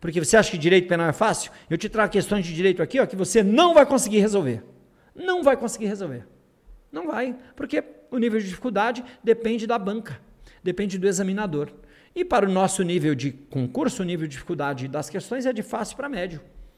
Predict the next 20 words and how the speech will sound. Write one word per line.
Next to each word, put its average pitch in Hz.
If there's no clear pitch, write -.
no 247
máximo, 147
tá 156
bom? 190
No 180
máximo, 135
certo? 214
Então, 269
contabilidade, 202
você 143
estuda, 302
descansa, 175
questão. 170
Estuda, 320
descansa, 220
questão. 151
Estuda, 190
des-, 170
descansa, 180
questão. 208